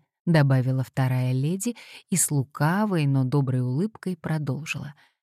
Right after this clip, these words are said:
«Поскольку мы обе вышли замуж за принцев значительно выше собственного статуса,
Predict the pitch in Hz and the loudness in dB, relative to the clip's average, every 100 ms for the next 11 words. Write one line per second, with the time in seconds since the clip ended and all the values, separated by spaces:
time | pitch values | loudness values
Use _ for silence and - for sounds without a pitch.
0 | _ _ _ _ - 190 - 262 247 202 | _ _ _ _ -2 -2 0 -4 -2 0
1 | 190 180 180 160 131 131 127 127 131 - | 2 4 4 4 4 2 2 0 0 -2
2 | 131 127 127 127 123 127 131 127 - 214 | 0 0 0 -2 -4 -4 -4 -4 -2 0
3 | 226 - 123 - 156 135 139 127 127 - | 0 -2 -6 -8 -6 0 2 2 -4 -4
4 | 127 127 127 123 127 - - 139 - 127 | -2 0 0 0 -2 -4 -6 -8 -6 -6
5 | - - 131 127 127 127 - 247 - 143 | -6 -4 0 0 0 -2 -4 -4 -4 -6
6 | - - | -6 -10